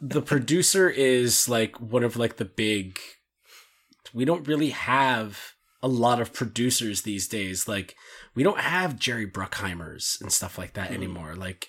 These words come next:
Speaker 1: I, I guess in a way, like, you know, Kevin Feige is more, but also, like, the conversation around talking about how movies are made has completely changed in the past ten years, where, like,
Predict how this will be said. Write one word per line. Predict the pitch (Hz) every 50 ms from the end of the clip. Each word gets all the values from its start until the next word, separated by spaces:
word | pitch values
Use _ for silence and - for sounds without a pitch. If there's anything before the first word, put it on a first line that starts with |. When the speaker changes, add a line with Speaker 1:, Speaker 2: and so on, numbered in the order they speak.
| _ -
Speaker 1:
I, | - - - 143
I | 143
guess | 135 - 165 160 - -
in | - - 160
a | 139 123
way, | 107 98 107 104 117 147 156 135 123 117 113
like, | 110 107 101 - -
you | 135
know, | 107 101 98 101 - - - - - - - - -
Kevin | - - 160 151 165 156
Feige | - - 131 120 123 123 113 117 120 117 117
is | 113 110 107 110
more, | 113 110 107 113 120
but | - 151 - - - - - -
also, | 190 202 202 - 233 226
like, | 208 208 175 - - - - - -
the | 143 156
conversation | - - 175 190 196 185 165 - 160 156 151 - 170 151
around | 127 117 123 123 123 117 113
talking | - - 120 120 - 131 120
about | 107 113 113 -
how | - 120 110
movies | 104 107 104 98 110 104 104
are | 104
made | 98 101 123 156 156 131 104
has | 98 101 98
completely | - - 104 104 - 117 101 98 104
changed | - - - 190 185 139 98 98 - -
in | 117
the | 104
past | 95 - 101 98 92 - -
ten | - 92 92
years, | 120 170 180 135 110 98
where, | 101 101 98
like, | 98 95 95 92